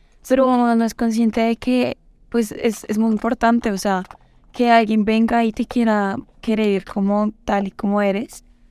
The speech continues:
que quiera querer tus defectos o las cosas buenas de ti, que quiera verte crecer y apoyarte,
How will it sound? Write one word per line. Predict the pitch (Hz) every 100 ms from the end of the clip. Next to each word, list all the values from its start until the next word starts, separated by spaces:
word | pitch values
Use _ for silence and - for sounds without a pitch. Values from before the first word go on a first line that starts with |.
| - _ -
que | 226
quiera | 240 208
querer | 202 220 214
tus | - 202
defectos | 190 208 208 202 - 196 185 185 175
o | 202
las | 202 -
cosas | 208 185
buenas | 185 190 185
de |
ti, | 190 208 208
que | 226 -
quiera | 214 202 196
verte | 202 - -
crecer | 233 214 214 208
y |
apoyarte, | 196 208 190 208 202 202 202 196